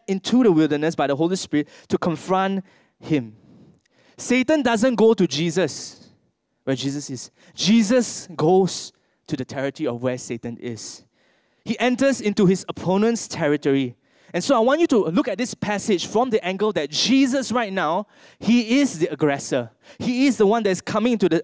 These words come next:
en-, enemy's territory and saying, "I'm coming to take charge. I'm coming to get rid of you." So what we observe in this, uh, account in Matthew four is that Satan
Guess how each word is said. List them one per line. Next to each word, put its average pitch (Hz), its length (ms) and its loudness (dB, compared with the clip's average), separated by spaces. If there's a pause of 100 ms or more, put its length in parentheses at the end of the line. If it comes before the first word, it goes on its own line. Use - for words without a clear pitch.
en-, 190 180 -2 (140)
enemy's 202 400 -2
territory 175 340 0
and 151 80 -4
saying, 180 260 2 (180)
"I'm 151 160 -6
coming 190 300 -4
to 147 100 0
take - 200 -4
charge. - 440 -10 (240)
I'm 190 120 -2
coming 208 260 0
to 190 80 0
get 156 260 0
rid 170 240 2
of 135 180 -8
you." 131 200 0
So - 120 0
what 226 140 4
we 180 100 -6
observe 147 800 -4 (580)
in 190 140 2
this, 196 300 0 (400)
uh, - 120 -6
account 175 500 -2
in 139 100 -2
Matthew 151 240 -2
four 131 400 -2 (460)
is 170 140 -2
that 170 140 -2
Satan 240 540 -2